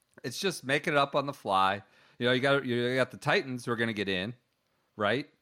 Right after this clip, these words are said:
They just had their problems early in the season, so they get a month off. Ravens, you know, who should have had time off. This is not a Ravens, like, got a good deal out of it. They, these players had covid. They should not have been, you know,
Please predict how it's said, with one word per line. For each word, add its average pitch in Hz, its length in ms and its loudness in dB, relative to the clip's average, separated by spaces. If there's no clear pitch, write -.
They 135 120 0
just 170 280 -6
had 131 260 0
their 143 140 0
problems 127 440 0
early 127 200 -2
in 110 60 -6
the 104 40 -8
season, 139 400 -6
so 117 100 -6
they 120 60 0
get 135 100 2
a 117 40 2
month 113 320 -2
off. 113 480 2
Ravens, 147 640 -2
you 117 100 -6
know, 117 300 -2
who 139 260 0
should 254 300 2
have 294 80 -2
had 214 200 2
time 190 240 2
off. 175 280 2
This 139 160 -6
is 156 100 -10
not 160 220 2
a 147 40 0
Ravens, 131 460 0
like, 113 160 0
got 135 160 2
a 131 60 0
good 127 420 -4
deal 135 260 0
out 82 200 0
of 80 80 -12
it. 95 160 -8
They, 127 220 -2
these 127 180 -2
players 151 340 0
had 123 220 0
covid. 117 480 0
They 107 100 -2
should 147 180 -6
not 143 180 2
have 123 120 -6
been, 123 160 -4
you 139 140 -8
know, 120 260 -2